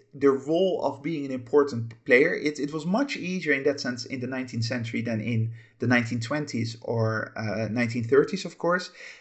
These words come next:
because you're right, the moment you become a superpower, or at least a global power, is the moment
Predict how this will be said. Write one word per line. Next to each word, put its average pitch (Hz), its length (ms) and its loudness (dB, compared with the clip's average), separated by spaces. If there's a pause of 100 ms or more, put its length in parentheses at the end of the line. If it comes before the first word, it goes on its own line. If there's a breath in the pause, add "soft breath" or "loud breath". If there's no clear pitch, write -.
(140 loud breath)
because 170 480 4
you're 170 120 -2
right, 202 360 2 (340 soft breath)
the 151 80 4
moment 202 440 4
you 165 60 -4
become 156 340 -4
a 139 40 -4
superpower, 135 580 0
or 127 240 2
at 127 80 -2
least 135 180 0
a 135 60 -4
global 160 320 6
power, 120 400 2
is 139 180 -2
the 156 100 -4
moment 156 460 -6